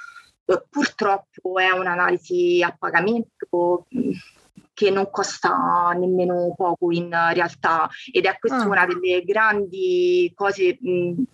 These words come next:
Speaker 1: su cui, eh, mi, mi batto, perché, mm, purtroppo la fibrosi cistica, eh, viene considerata una malattia rara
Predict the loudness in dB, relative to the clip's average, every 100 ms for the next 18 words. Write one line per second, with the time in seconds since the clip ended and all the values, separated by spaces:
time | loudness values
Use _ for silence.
0 | _ _ _ -20 -18 -8 -2 -2 -2 0
1 | 2 2 4 4 4 4 2 -2 -12 -6
2 | -2 2 2 2 -2 -6 -2 0 0 0
3 | 0 2 0 0 -2 0 0 -2 -2 0
4 | 2 0 -2 -4 -4 -4 -6 -10 -18 -10
5 | -6 0 0 0 0 -2 -2 0 0 0
6 | -2 -2 -2 0 2 0 -2 -6 _ -4
7 | -4 0 0 0 -2 -2 0 0 0 0
8 | 0 0 -2 _ -4 0 2 2 0 0
9 | 2 0